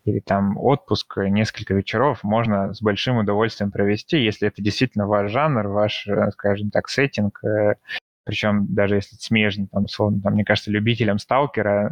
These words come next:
Encased вообще должен на ура заходить по причине наличия многих знакомых элементов, даже если они больше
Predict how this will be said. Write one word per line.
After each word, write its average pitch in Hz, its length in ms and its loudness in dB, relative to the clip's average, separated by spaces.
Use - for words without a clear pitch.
Encased 113 360 0
вообще 104 240 0
должен 107 300 0
на 107 140 0
ура 104 200 2
заходить 107 500 0
по 104 80 0
причине 107 380 -2
наличия 104 340 -2
многих 104 320 0
знакомых 104 500 -2
элементов, 104 460 -2
даже 104 240 0
если 104 260 -2
они 107 160 0
больше 107 460 0